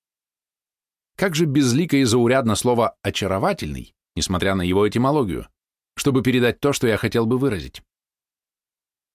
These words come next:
В Англии нашлось бы немало живых прототипов кроткой Имогены и нежной Офелии. Однако прототипы эти далеки от того высокого почтения, которое единодушно воздаётся истовой законченной англичанке,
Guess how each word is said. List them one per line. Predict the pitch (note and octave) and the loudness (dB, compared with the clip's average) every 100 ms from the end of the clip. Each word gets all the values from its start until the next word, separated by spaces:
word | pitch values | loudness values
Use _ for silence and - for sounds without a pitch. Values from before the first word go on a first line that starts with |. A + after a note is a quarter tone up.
| _ | _
В | E2 | -2
Англии | A2+ G3 G3 | 0 2 2
нашлось | G3 D#3+ D3+ F3 | 2 2 2 0
бы | C#3 D3 | 2 2
немало | C#3+ D#3 D3 | 2 2 2
живых | A#2+ C3+ B2+ | 2 0 0
прототипов | A#2+ A#2+ B2 B2+ A2 | 0 0 -2 -2 -2
кроткой | - A#2+ - A2 G#2+ | 0 -2 0 -2 0
Имогены | A#2 G2+ G2+ B2 B2 A2+ | 0 0 0 0 0 -2
и | A#2+ | 0
нежной | A2 G#2+ G2 A#2 | 0 0 0 -2
Офелии. | - B2 C#3+ D#2 A#1+ _ _ _ _ _ _ _ _ - | -2 -4 -4 -6 -10 _ _ _ _ _ _ _ _ -6
Однако | D#2+ F#2+ G2+ | -2 -2 -2
прототипы | G2 F#2+ F#2 B2 A#2+ | -2 -2 0 -2 0
эти | G#2+ | 0
далеки | G#2+ A2+ B2+ F3+ | 0 0 0 0
от | D#3 | 0
того | A#2+ A2+ | 0 2
высокого | A2+ C3 A#2 A2+ | 2 0 0 0
почтения, | G#2 G#2 - D3 C3 | -2 -2 -2 0 0
которое | A2+ A#2 A2+ | 0 0 0
единодушно | G#2+ G#2+ A2 A#2+ B2+ | 0 0 -2 -2 -2
воздаётся | A2 F#2+ G#2 A2+ - A2+ | -2 0 0 0 -2 -4
истовой | - - A#2+ A2+ | -4 -2 0 0
законченной | G#2 A2 A#2 - G#2 | 0 0 -2 -2 0
англичанке, | G2+ F#2+ F#2+ F#2+ A2 D#3+ | 0 0 -2 -4 -4 -8